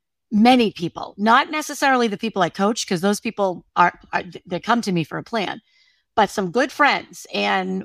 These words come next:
one of them is probably gonna listen to this and she's gonna know who she is. And I say to her, "That's really great. You've been telling me this for five years. So what is your plan? What is, what are the steps that you're gonna do? Who are you gonna network with?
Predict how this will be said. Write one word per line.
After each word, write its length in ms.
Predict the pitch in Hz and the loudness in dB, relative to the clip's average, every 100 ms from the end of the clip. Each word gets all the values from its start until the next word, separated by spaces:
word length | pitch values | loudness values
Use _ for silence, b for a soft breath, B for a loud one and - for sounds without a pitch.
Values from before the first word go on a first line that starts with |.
| - | -8
one 260 | 190 208 | -2 -2
of 80 | 240 | 0
them 160 | 247 233 | 0 0
is 100 | 214 | 2
probably 240 | 220 214 | 2 2
gonna 140 | 226 226 | -2 -6
listen 280 | 220 - 185 | -8 -6 -4
to 40 | |
this 180 | 170 156 | -4 -4
and 100 | 165 | -10
she's 140 | 170 | -10
gonna 160 | 180 170 | -8 -6
know 140 | 180 | -4
who 120 | 214 | -4
she 220 | 220 233 214 | -2 0 2
is. 300 | 156 - - _ _ _ _ | 0 -6 -16 _ _ _ _
And 140 | 196 202 | 0 0
I 100 | 208 | 0
say 240 | 247 240 | 0 2
to 100 | 226 | 2
her, 240 | 202 190 | 4 2
"That's 380 | 185 240 320 - | 2 2 2 0
really 220 | 320 311 | 2 2
great. 380 | 262 294 247 - | 4 4 4 0
You've 140 | 202 190 | -6 -6
been 120 | 214 | -2
telling 280 | 226 233 269 | 0 0 -2
me 80 | |
this 240 | 262 220 - | -4 -6 -6
for 300 | 220 208 - | -6 -4 -2
five 280 | - 175 170 | 0 0 -2
years. 460 | 156 - - - - _ _ _ | -6 -8 -10 -10 -12 _ _ _
So 280 | - 208 185 | 0 2 2
what 440 | 170 254 330 - | 6 6 6 4
is 260 | 269 247 220 | 4 4 4
your 220 | 226 208 | 2 2
plan? 400 | - 220 180 - - _ _ _ _ _ _ _ _ | 2 0 -2 -6 -18 _ _ _ _ _ _ _ _
What 220 | 190 262 302 | 2 4 4
is, 260 | 269 - - - | 0 -6 -16 -8
what 220 | 202 269 | 2 2
are 80 | 254 | 2
the 80 | 202 | -2
steps 420 | - 254 262 - | -2 0 0 -2
that 80 | - | -2
you're 100 | 294 | -2
gonna 200 | 277 277 | -2 -4
do? 420 | 233 277 269 269 - _ _ _ _ | -4 -6 -6 -10 -16 _ _ _ _
Who 200 | 277 285 | -6 -4
are 40 | 285 | -2
you 140 | 262 | -2
gonna 200 | 220 180 | -2 -2
network 440 | 175 226 247 269 269 | 0 -2 -2 -4 0
with? 420 | 262 254 262 - | 4 4 4 -4